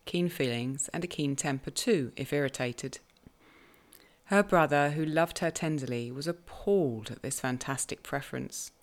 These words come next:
Leaving aside the degradation of alliance with a nameless man, and the possible fact that his property, in default of heirs male,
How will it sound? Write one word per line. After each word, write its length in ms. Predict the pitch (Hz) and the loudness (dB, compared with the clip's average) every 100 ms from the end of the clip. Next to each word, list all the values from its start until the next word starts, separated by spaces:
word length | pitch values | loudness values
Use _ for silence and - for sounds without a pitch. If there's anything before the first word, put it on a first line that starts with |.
| _ _ _ _ _ _ _ _ _ _ - | _ _ _ _ _ _ _ _ _ _ -4
Leaving 380 | 160 170 190 202 | 4 6 8 6
aside 480 | 202 180 151 143 143 | 6 4 4 2 2
the 60 | |
degradation 720 | 143 156 151 170 147 139 - 139 | 4 2 4 4 4 4 2 0
of 100 | 139 | 2
alliance 600 | 139 143 147 117 - - | 2 2 2 0 -2 -2
with 100 | 131 | 0
a 60 | |
nameless 560 | 131 135 135 135 131 - | 2 2 2 0 -2 -2
man, 500 | 151 127 110 110 127 _ _ _ _ - | 0 0 -2 -4 -8 _ _ _ _ -8
and 120 | 165 160 | -2 -2
the 60 | |
possible 400 | - 180 170 170 | 0 0 2 0
fact 360 | 170 165 127 - | 2 2 2 0
that 100 | - | -4
his 180 | 143 - | -2 -4
property, 800 | - 180 180 - - 123 123 - | -4 -6 -4 -6 -2 -4 -4 -8
in 220 | 151 147 139 | -2 -2 2
default 600 | 170 165 - 170 - - | 0 0 -2 -2 0 -2
of 140 | 147 - | -2 0
heirs 300 | 156 151 147 | 0 2 0
male, 540 | 156 170 120 113 | 0 0 0 -2